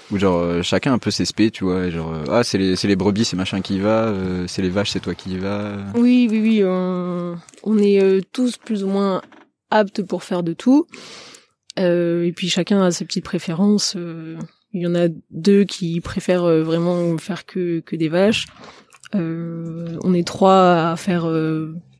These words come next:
Speaker 2: des chiens, des chats, des vaches, un peu de tout. Euh, les chevaux, c'est aussi, euh, particulier. C'est un de nos collègues qui va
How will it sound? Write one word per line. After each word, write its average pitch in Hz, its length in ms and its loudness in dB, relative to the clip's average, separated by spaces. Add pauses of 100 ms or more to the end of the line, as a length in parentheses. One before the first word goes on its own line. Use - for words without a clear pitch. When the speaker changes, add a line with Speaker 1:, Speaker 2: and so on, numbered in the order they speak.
(120)
Speaker 2:
des 180 180 -2
chiens, 175 260 2
des 170 100 4
chats, 175 300 -2
des 156 140 2
vaches, 160 360 -4
un 170 40 -8
peu 165 160 -10
de - 40 -16
tout. 190 220 -4 (720)
Euh, 165 560 0 (420)
les 190 220 6
chevaux, 190 420 4
c'est 175 180 0
aussi, 180 440 0
euh, 170 200 0
particulier. 180 1000 0
C'est 175 320 -6
un 175 80 0
de 180 60 4
nos 180 120 4
collègues 165 280 4
qui 170 420 -4
va 165 240 -4